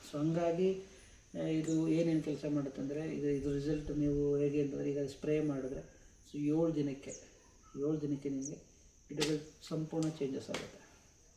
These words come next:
ಹೊಡೆದು ಹತ್ತು ನಿಮಿಷದಿಂದನೇ, ಆ, ಹೊಡೆದ ಸೆಕೆಂಡಿಗೆ ಇದು ಕೆಲಸ ಸ್ಟಾರ್ಟ್ ಮಾಡುತ್ತೆ.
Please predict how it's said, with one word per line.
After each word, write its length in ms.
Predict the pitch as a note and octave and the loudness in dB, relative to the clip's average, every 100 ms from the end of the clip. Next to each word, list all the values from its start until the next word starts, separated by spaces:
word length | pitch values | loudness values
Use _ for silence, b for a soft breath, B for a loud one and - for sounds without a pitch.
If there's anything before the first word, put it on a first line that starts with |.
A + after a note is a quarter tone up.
| - | -6
ಹೊಡೆದು 360 | C3+ D3 E3 F#3 B B B B - | -2 -2 -2 -6 B B B B -12
ಹತ್ತು 200 | C#3+ E3 | -10 -4
ನಿಮಿಷದಿಂದನೇ, 680 | E3 D#3 E3 D3+ D#3 E3+ F3 | -2 0 0 2 0 -2 -2
ಆ, 120 | D3 C3+ C#3+ - - | -2 -2 -2 -4 -6
ಹೊಡೆದ 360 | C#3 D3 D#3+ | -4 -4 -6
ಸೆಕೆಂಡಿಗೆ 760 | E3 C#3+ C#3+ D#3+ D#3+ E3 - - - | -6 -4 -2 0 0 0 -4 -10 -16
ಇದು 180 | - C#3+ | -10 -8
ಕೆಲಸ 220 | C#3+ C3 D3 | -4 -4 -4
ಸ್ಟಾರ್ಟ್ 340 | - C3+ - | -8 -8 -6
ಮಾಡುತ್ತೆ. 280 | B2 A#2 | -6 -6